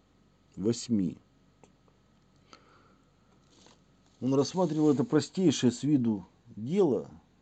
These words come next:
два месяца. В конечном итоге Роман Владимирович прекратил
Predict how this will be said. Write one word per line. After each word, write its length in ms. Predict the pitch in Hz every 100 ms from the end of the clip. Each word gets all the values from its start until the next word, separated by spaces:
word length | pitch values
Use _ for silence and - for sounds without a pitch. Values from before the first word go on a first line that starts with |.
| _ _ _ _ _ _ _
два 400 | - 87 92 143
месяца. 680 | 160 117 95 - 87 - 76 - _ _ _ _ _ _ _ _ _ _ _ _ _ _
В 80 | _
конечном 560 | 147 165 180 - 113 95
итоге 400 | - 92 73 73 78 -
Роман 320 | 127 139 156
Владимирович 640 | 139 123 135 151 110 98 -
прекратил 720 | - 113 131 123 123 104 80